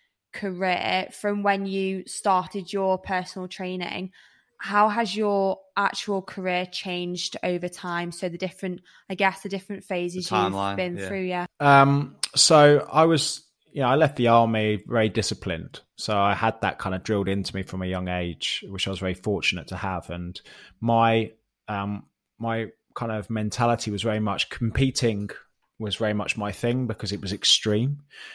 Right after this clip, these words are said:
Speaker 3: Um, it was military kind of habits and routines, and it was achieving an overall goal by the end of a deadline.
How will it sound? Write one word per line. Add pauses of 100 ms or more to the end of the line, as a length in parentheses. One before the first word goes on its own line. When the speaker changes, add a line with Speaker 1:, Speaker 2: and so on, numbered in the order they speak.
(140)
Speaker 3:
Um,
it
was
military (120)
kind
of
habits
and
routines,
and
it
was
achieving
an
overall
goal
by
the
end
of
a
deadline.